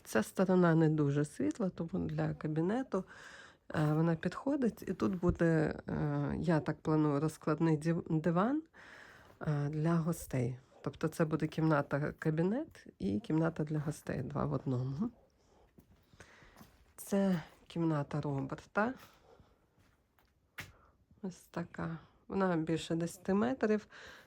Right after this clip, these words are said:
Е, я вже чула, що у нас маленькі ніби кімнати дитячі, дитячі, але десять квадратних метрів своїх. Це кімната Мірона.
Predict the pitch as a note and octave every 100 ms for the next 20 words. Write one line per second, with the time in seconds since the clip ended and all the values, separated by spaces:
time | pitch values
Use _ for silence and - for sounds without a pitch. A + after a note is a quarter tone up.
0 | - F3 E3+ E3 - - - - _ _
1 | - - - F3 F3 F#3 E3+ F3 E3+ E3+
2 | C#3+ C#3+ - D3 D3 - D#3+ D#3 D3 -
3 | D#3 D3 D3+ - F3 G3 D4+ D4 G3+ F#3+
4 | - F3+ E3 - - - F3 E3 D#3+ E3
5 | D#3 D#3+ - F3 - - - - - G3
6 | F#3+ F#3 E3+ E3+ D#3+ F3 A3+ - F#3 -
7 | - - - - D#3+ D3+ D#3+ F3 - E3
8 | - E3 D#3+ D3+ D3 - D#3 F#3 C#4 -
9 | - E3+ D#3+ D#3+ D#3+ D3+ - D3+ D#3 -
10 | D#3+ D#3 D3 C3 C#3+